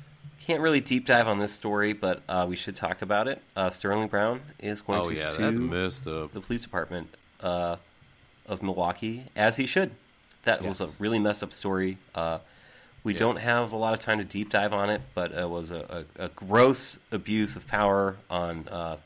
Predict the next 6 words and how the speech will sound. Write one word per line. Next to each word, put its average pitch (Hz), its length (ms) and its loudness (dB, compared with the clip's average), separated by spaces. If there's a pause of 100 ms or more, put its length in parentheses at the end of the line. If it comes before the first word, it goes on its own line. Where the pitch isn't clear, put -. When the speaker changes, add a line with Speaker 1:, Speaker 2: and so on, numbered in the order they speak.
(100)
Speaker 1:
behalf 90 500 -2
of 87 320 -6
law 123 200 6
enforcement. 107 720 0 (1120)
And, 95 320 2
uh, 87 480 2